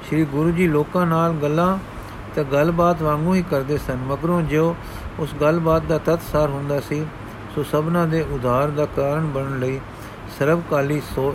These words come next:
ਸੋਚ ਸੱਚ ਦੀ ਸੂਰਤ ਵਿੱਚ ਸ਼ਬਦ ਵਿੱਚ ਰਚ ਦਿੰਦੇ ਸਨ।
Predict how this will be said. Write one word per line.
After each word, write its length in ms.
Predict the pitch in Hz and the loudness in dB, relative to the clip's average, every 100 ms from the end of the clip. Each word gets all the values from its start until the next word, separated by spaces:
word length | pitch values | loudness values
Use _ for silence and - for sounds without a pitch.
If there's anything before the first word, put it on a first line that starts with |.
| 147 | -2
ਸੋਚ 240 | 147 156 170 - - - - - | 2 2 2 -6 -12 -12 -12 0
ਸੱਚ 180 | 151 160 - - - - - - - 139 | 2 2 -2 -8 -6 -6 -8 -10 -8 -4
ਦੀ 100 | 139 | -4
ਸੂਰਤ 460 | - 143 165 175 | 0 2 2 2
ਵਿੱਚ 160 | 160 156 | 0 -2
ਸ਼ਬਦ 380 | - 147 147 170 | 0 0 2 2
ਵਿੱਚ 280 | 160 151 139 | 2 0 0
ਰਚ 200 | 135 143 135 | 0 -2 -4
ਦਿੰਦੇ 260 | 123 131 | -4 -4
ਸਨ। 200 | 131 113 | -6 -8